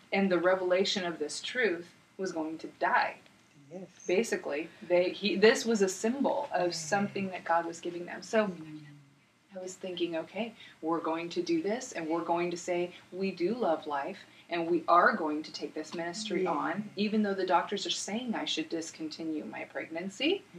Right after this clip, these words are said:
Speaker 2: Yes, you always get faced with that.
Speaker 1: Yes,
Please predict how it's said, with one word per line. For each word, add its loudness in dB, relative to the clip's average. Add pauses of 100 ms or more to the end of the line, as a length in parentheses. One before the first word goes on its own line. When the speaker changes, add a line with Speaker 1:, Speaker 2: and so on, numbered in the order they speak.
(300)
Speaker 2:
Yes, -10 (100)
you -4
always 2
get 0
faced -4
with -8 (120)
that. -8
Speaker 1:
Yes, 6